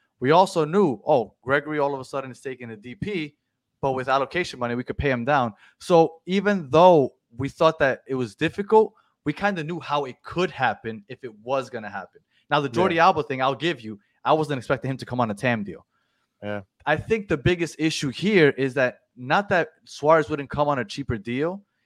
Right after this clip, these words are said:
Speaker 1: I think it's that you need Gremio to play ball. You need Gremio to help
Speaker 2: And
Speaker 1: you
Speaker 2: that's
Speaker 1: out.
Speaker 2: the issue. And that's the issue. And let's take it, let's take it to the other side then. Would you be, uh, would you be willing as an owner, would you be willing to have a player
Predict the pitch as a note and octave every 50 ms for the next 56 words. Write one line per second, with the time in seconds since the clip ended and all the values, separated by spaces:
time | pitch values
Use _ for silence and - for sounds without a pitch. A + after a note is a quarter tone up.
0 | _ _ - C3 C#3+ C#3 - - G3 G3 F3+ D3+ - - C#3+ B2 C3+ C#3+ D#3 D3+
1 | D#3+ D#3 C3 G#2+ C3 C#3 C#3 C#3 C3 B2+ A#2 G#2 - C3+ B2+ A#2+ G#2 G2 G#2+ G#2+
2 | - - - _ _ _ _ _ _ _ _ A2+ C3 D#3+ E3 D#3 D#3+ F3+ F3 C#3
3 | A#2 B2+ C3 D3+ E3 E3 D3+ C3 B2 A#2 - - A#2 G#2+ B2+ C3+ - D3 D#3 E3+
4 | G3+ - C3 G#2 G2+ G#3+ - - - - A2 - _ _ _ - B2+ C#3 E3 F3+
5 | - - D#3+ D#3+ F#3 F#3+ - - A#2 A2+ - - C3+ C3+ C#3 C3+ B2+ A#2 A#2 -
6 | _ _ _ _ _ _ - - - _ _ _ _ _ _ - D3 C#3+ D3+ D3
7 | - - F#3 E3+ - F3+ D3 - - C#3+ D3+ D3 - F#3+ F3+ F3 F3 - F3+ D3
8 | C3+ D3+ E3+ E3 D3 - - A#2+ G#2+ G2+ F#2 G#2 G2 F#2+ F#2+ G2+ _ _ _ _
9 | _ _ _ _ _ _ - B2+ C#3 E3+ E3 - - G#3+ G#3+ G3+ F#3+ D3+ D3 C3+
10 | F#3+ G3 G3 F#3+ E3 - - _ C#3+ C3+ E3 E3+ - G#3+ F3+ A3+ G#3+ F3+ D3+ D3+
11 | E3 E3+ F3+ E3+ C#3 C#3 C#3 C#3+ C3+ C#3+ D3+ C#3+ A#2+ A2 G#2+ B2 B2+ - F3 D3
12 | F3 D3+ B2 B2+ C#3+ C#3+ D#3 D3+ - C#3 A#2+ A2+ C3 B2+ B2+ - - A#2 A#2+ A#2+
13 | C3 C#3 D3 -